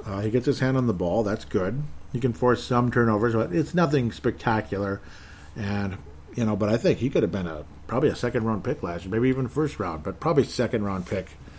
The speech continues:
at the end of the day. Instead, he winds up, uh, wound up in the fourth round and with Minnesota. So we'll see what happens.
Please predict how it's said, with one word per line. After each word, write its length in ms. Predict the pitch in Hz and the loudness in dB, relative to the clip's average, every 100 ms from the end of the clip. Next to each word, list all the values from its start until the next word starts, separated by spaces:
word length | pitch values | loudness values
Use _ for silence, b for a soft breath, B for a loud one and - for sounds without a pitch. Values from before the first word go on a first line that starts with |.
| B B B B - | B B B B -6
at 140 | 92 | 2
the 80 | 113 | 4
end 100 | 104 | 4
of 60 | |
the 60 | 92 | 2
day. 280 | 104 92 92 - - - - 90 - | 2 0 0 -6 -14 -16 -16 -16 -10
Instead, 360 | 113 - 113 107 | -10 0 4 4
he 80 | 98 | 4
winds 180 | 104 104 | 2 2
up, 100 | - 104 - | 0 -4 -4
uh, 80 | 95 | -2
wound 200 | 101 104 | 0 0
up 100 | 95 | 0
in 60 | |
the 80 | 101 | -2
fourth 280 | - 117 101 | 4 4 4
round 240 | 107 151 | 2 2
and 80 | 165 | 2
with 120 | 110 | 2
Minnesota. 600 | 117 139 139 170 147 80 | 2 0 0 0 0 0
So 300 | 73 98 95 92 - - - - - | -4 -2 -2 -6 -16 -20 -16 -8 -4
we'll 100 | 120 | 0
see 140 | - | 4
what 120 | 127 | 4
happens. 420 | 120 123 98 90 | 4 2 0 -4